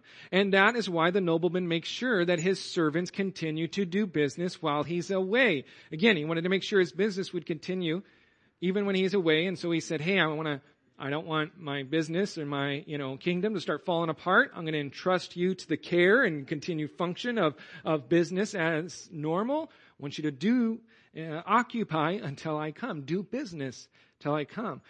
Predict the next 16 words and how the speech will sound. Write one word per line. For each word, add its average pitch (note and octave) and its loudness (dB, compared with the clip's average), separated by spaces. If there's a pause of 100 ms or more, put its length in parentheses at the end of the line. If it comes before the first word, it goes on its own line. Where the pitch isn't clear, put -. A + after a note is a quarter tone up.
(100)
The E3+ -10
trip A#3 2
to G#3 -2
Rome G#3+ 2
and F#3 2
back G3 4
would A3+ 0
take G#3+ -2
several G#3+ 2
months. G#3+ 0
It F3 4
would E3+ 4
depend G3 0
upon F#3 0
seas A3+ 0
and D#3+ -2